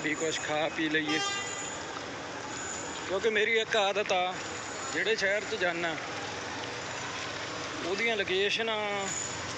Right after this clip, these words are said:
ਕੋਈ ਦੇਖਣ ਵਾਲੀ ਜਗ੍ਹਾ, ਜਾਂ ਆਪਾਂ ਕਹਿ ਦਈਏ ਵੀ ਕੋਈ ਉਹਦੇ ਉੱਥੇ ਕੋਈ ਜਗ੍ਹਾ ਹੈਗੀ ਘੁੰਮਣ ਵਾਲੀ, ਉਹ ਸਾਰੀ ਆਪਾਂ ਆਪਦੇ ਲੈਵਲ 'ਤੇ, ਹੈ ਨਾ, ਟਰਾਈ ਕਰੀ ਦੀ ਆ ਵੀ ਜੇ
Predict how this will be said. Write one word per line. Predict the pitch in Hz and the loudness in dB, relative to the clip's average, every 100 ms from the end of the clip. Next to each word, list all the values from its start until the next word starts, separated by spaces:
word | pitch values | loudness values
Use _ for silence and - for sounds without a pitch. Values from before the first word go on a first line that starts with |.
| - - - - - - | -6 -6 -6 -6 -6 -2
ਕੋਈ | 170 | 0
ਦੇਖਣ | 165 170 165 175 | 2 2 2 2
ਵਾਲੀ | 180 | 2
ਜਗ੍ਹਾ, | 175 175 196 180 151 - - - - - - - - - - 135 | 4 4 4 2 -2 -4 -4 -4 -4 -4 -4 -4 -4 -4 -2 2
ਜਾਂ | 170 175 | 2 4
ਆਪਾਂ | 175 175 170 | 2 2 2
ਕਹਿ | 165 175 | 2 4
ਦਈਏ | 196 190 | 4 2
ਵੀ | 175 | 2
ਕੋਈ | 175 170 | 2 2
ਉਹਦੇ | 170 170 175 165 - - 160 | 2 2 0 0 -2 0 0
ਉੱਥੇ | - 165 160 156 | 2 2 2 2
ਕੋਈ | 156 143 | 0 2
ਜਗ੍ਹਾ | 156 170 | 2 4
ਹੈਗੀ | 170 165 170 | 4 2 2
ਘੁੰਮਣ | 185 165 156 | 0 2 2
ਵਾਲੀ, | 156 156 147 131 - - - - - - 196 | 2 2 0 0 -2 -2 -2 0 0 2 2
ਉਹ | |
ਸਾਰੀ | 180 190 208 240 | 2 2 2 2
ਆਪਾਂ | 208 175 185 175 147 143 156 160 143 - - 151 143 - - - - - 160 | 2 2 2 2 0 -2 -2 -4 -4 -4 -4 -2 -2 -2 -2 -2 -2 2 2
ਆਪਦੇ | 156 185 180 | 2 4 4
ਲੈਵਲ | 175 175 180 | 4 8 10
'ਤੇ, | 175 | 12
ਹੈ | 180 185 | 10 10
ਨਾ, | 208 - - - | 6 0 -2 0
ਟਰਾਈ | 175 170 175 | 4 4 4
ਕਰੀ | 165 160 165 | 2 4 4
ਦੀ | 311 131 | 4 2
ਆ | 147 139 - - - - | -2 -4 -4 -4 -4 -2
ਵੀ | |
ਜੇ | 151 | 0